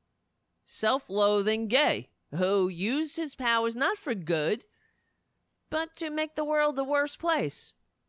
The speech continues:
And he's not like Lee Atwater, 'cause at least Lee Atwater, be-, before he died, went around and called all the people he had harmed to beg them to forgive him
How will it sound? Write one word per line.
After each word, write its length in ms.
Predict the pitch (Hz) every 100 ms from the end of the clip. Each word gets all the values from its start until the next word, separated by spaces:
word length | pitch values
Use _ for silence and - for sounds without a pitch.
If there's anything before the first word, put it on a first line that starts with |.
| _ _ -
And 180 | - 269
he's 180 | 277 254
not 220 | 294 294
like 440 | 247 226 196 - _ _
Lee 240 | - 240 220
Atwater, 640 | 233 - 180 170 165 233
'cause 240 | - 226 226
at 80 |
least 260 | 240 277 226
Lee 280 | 180 220 185
Atwater, 460 | 190 240 151 147
be-, 160 | 165 170
before 460 | - 165 170 190 180
he 120 | 139
died, 500 | 139 214 202 156 160 _ _ _ _ _ _
went 400 | - 165 190 - -
around 520 | 151 151 127 143 165
and 220 | 147 135
called 460 | - 123 127 131 160
all 140 | 120
the 80 | 143
people 320 | - 131 139
he 180 | 151 156
had 140 | 143 139
harmed 360 | 139 151 196
to 100 | 175
beg 320 | 151 180 254 175
them 240 | 170 185
to 160 | 196 180
forgive 480 | 190 165 208 185
him 320 | 135 139 113